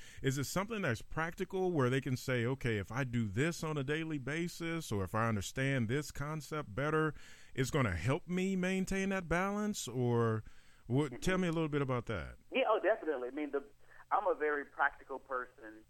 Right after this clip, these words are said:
Speaker 2: and so what I wanted to do was I, I, I don't give instructions, but the, the, the principles. Say, for example, one of the last principles is called, um, living with ambiguity.
Speaker 1: Okay.
Speaker 2: And what I had to learn,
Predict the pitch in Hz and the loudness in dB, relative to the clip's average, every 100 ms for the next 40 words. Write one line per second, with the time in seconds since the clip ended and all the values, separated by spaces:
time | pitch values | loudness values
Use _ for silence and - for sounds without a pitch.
0 | - 127 - 143 131 143 143 139 202 - | -10 -10 -4 0 2 4 4 2 -2 -4
1 | 143 156 156 139 131 127 - 139 165 - | -8 -4 -2 2 0 -2 -2 0 0 -4
2 | 151 - _ - - 214 226 - 175 151 | -8 -8 _ -8 -2 -4 -4 -6 -6 -6
3 | - 131 117 - - 165 190 - 247 240 | -10 -18 -18 -20 0 0 0 -4 -8 -8
4 | 240 240 - - - - 147 139 131 - | -10 -14 -20 -20 -20 -4 2 2 2 -8
5 | - - 151 147 135 135 143 139 123 - | -20 -6 -2 -2 -4 -8 -10 -8 -12 -8
6 | 190 220 - 135 131 120 120 - - - | -6 -6 -8 -4 -2 -2 -6 -14 -20 -20
7 | - - 214 - 165 147 147 151 143 139 | -10 -4 -4 -2 -2 -2 -2 -2 0 -2
8 | 131 123 - - - 160 151 139 143 156 | -2 -4 -12 -20 -4 -2 0 0 4 4
9 | 147 - 160 139 139 131 127 120 117 - | 2 -4 -10 -10 -8 -4 -4 -4 -10 -18
10 | - 123 - - 143 135 123 120 - 120 | -14 -14 -14 -10 -4 -2 -2 -4 -6 -6
11 | 123 120 131 175 175 165 147 - 139 131 | -6 -2 0 2 0 -2 -4 -2 -4 -4
12 | 120 127 127 110 98 - - - 165 139 | -10 -10 -10 -10 -14 -20 -12 -4 -2 -2
13 | 135 135 143 185 214 196 - 135 139 165 | -2 -2 0 0 -2 -4 -6 -10 -6 -4
14 | 180 160 143 | -2 -4 -6